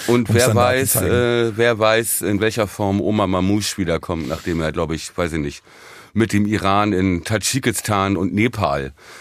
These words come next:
Speaker 1: ja. <laughs> Irgendeine W-M-Quali
Speaker 2: Ja.
Speaker 1: spielen muss.
Speaker 2: Sechstausend Höhenme-, Höhenmetern, achtundvierzig Stunden.
Speaker 1: Ja,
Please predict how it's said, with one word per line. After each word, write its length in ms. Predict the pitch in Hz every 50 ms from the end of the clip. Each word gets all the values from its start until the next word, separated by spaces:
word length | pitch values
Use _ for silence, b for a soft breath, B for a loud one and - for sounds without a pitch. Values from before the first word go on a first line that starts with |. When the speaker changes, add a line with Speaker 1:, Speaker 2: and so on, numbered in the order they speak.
| B B B B B B
Speaker 1:
ja. 160 | - - 95 110
<laughs> 120 | 135 - - 143 151 - - 208 - - 208 214
Irgendeine 840 | - 220 - - - - 226 196 175 214 160 147 127 - 226 151
W-M-Quali 720 | 156 160 143 131 123 156 170 185 185 - 135 113 104 92 107
Speaker 2:
Ja. 40 | 107
Speaker 1:
spielen 380 | 117 - - 107 98 92 85 87 85 78
muss. 120 | 82 101
Speaker 2:
Sechstausend 580 | 113 123 135 - - - - 131 127 139 120 101
Höhenme-, 420 | 131 156 147 131 123 120 120 120
Höhenmetern, 460 | 104 165 180 160 139 139 131 120 120 113
achtundvierzig 480 | 120 123 - 139 - 139 127 - 107
Stunden. 340 | - 123 117 104 87 95 104 - - -
Speaker 1:
Ja, 160 | - 139 135